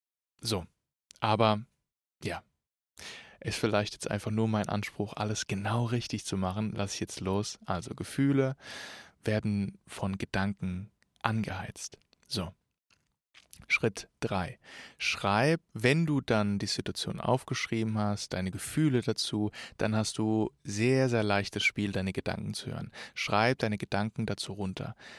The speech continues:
Was denkst du in dieser Situation? Was sind deine limitierenden Gedanken? Ja?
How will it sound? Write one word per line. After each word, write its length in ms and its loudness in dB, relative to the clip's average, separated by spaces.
Was 500 -2
denkst 360 0
du 360 -2
in 160 -4
dieser 240 -2
Situation? 720 -4
Was 160 -2
sind 140 -2
deine 200 0
limitierenden 1000 -4
Gedanken? 680 -10
Ja? 360 -6